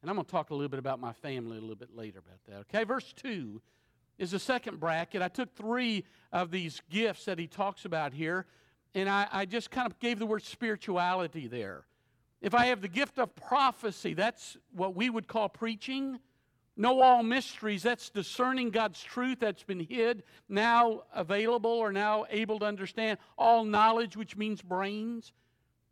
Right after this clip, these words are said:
If I, and if I have faith to move mountains, which is confidence in God. If I have all of those things, but I don't have love, I'm nothing. Paul includes himself,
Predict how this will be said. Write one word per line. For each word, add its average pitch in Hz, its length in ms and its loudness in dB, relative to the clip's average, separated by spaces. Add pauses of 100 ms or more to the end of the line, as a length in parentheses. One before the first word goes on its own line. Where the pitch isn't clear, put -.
(120)
If 233 100 0
I, 262 160 4
and 269 180 0
if - 80 -4
I 285 120 4
have 285 180 4
faith 240 480 -2 (100)
to 226 80 2
move 240 200 0
mountains, 254 320 2
which 220 180 -6
is 185 120 -10
confidence 233 680 -2
in 202 120 -8
God. 202 180 0 (220)
If 269 80 0
I 302 140 8
have 277 240 4
all 311 420 10
of 277 60 2
those 294 340 6
things, 147 1000 -6 (1080)
but 233 100 4
I 226 60 4
don't 277 280 2
have 240 260 0
love, 214 760 0 (1400)
I'm 220 180 -2
nothing. 220 420 -4 (800)
Paul 269 300 6
includes 269 420 -2
himself, 247 640 -2